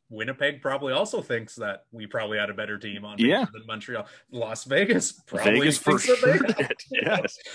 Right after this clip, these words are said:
Speaker 1: So it, it's definitely a weird year. And, I mean, y-, when,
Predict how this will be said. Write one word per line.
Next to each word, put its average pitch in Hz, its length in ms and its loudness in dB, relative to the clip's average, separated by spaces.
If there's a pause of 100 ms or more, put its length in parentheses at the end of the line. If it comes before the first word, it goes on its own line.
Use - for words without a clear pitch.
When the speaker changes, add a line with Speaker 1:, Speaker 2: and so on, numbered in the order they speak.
(180)
Speaker 1:
So 180 460 4
it, 196 220 2
it's 180 200 -2
definitely 247 400 -4
a 175 80 4
weird 160 420 2
year. 135 420 0
And, 120 400 -2 (460)
I 139 100 0
mean, 131 220 -6 (420)
y-, 170 100 -16
when, 170 200 2